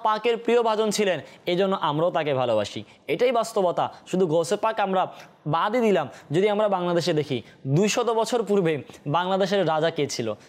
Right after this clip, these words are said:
বা এই বাংলাদেশকে কে শাসন করছে, আমরা অনেকেই জানি না, আমরাও জানি না, অনেকেই জানে না। কিন্তু দেখেন সুবহানাল্লাহ, শাহজালাল ইয়ামানি সাতশত বছরেরও বেশি পূর্বে বাংলাদেশে এসেছেন,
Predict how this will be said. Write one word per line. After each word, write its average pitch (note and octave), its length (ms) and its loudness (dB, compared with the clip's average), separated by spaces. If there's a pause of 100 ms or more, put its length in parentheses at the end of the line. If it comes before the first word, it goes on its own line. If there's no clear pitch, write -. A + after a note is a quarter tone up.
(120)
বা E3+ 160 0
এই G3+ 160 2
বাংলাদেশকে F#3+ 720 0 (260)
কে A#3 120 2
শাসন A3 340 -2
করছে, E3 260 0
আমরা D#3 200 0
অনেকেই C#3 440 0
জানি G#3 220 2
না, E3+ 140 -2 (260)
আমরাও B2+ 340 0
জানি G#3 260 2
না, F#3+ 140 0 (1000)
অনেকেই B3+ 340 2
জানে G#3+ 260 0
না। D3 160 -2 (240)
কিন্তু D3+ 220 0
দেখেন C3 220 0
সুবহানাল্লাহ, C3 720 -2 (200)
শাহজালাল F3+ 460 0
ইয়ামানি F3 400 0
সাতশত F3+ 540 -2 (320)
বছরেরও G#3+ 440 2
বেশি G3+ 240 2
পূর্বে G3+ 300 2
বাংলাদেশে E3 460 0
এসেছেন, C#3 380 -2